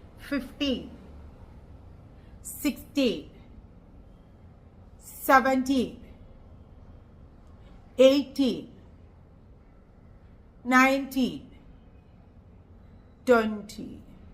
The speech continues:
നമ്മള് പ്രഷർ കൊടുക്കുന്ന സമയത്ത് ഓവർ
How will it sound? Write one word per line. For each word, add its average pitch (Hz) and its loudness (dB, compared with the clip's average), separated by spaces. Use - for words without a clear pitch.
നമ്മള് 269 2
പ്രഷർ 240 -2
കൊടുക്കുന്ന 285 -2
സമയത്ത് 269 -2
ഓവർ 349 4